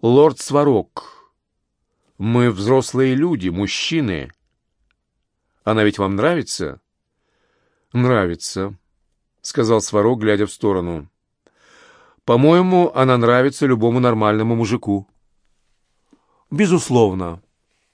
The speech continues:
Скажу честно, и мне». А бедняка Илкес по юношеской пылкости совершенно потерял голову.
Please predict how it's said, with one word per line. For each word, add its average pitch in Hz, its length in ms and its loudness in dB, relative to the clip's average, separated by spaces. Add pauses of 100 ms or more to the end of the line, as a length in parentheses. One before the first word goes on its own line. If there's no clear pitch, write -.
(280)
Скажу 143 360 0
честно, 151 480 2
и 139 180 -2
мне». 117 340 0 (2000)
А 131 100 2
бедняка 143 720 4 (500)
Илкес 135 920 0 (640)
по 151 120 4
юношеской 170 680 4
пылкости 175 600 0
совершенно 196 800 0
потерял 190 480 -2
голову. 156 720 -4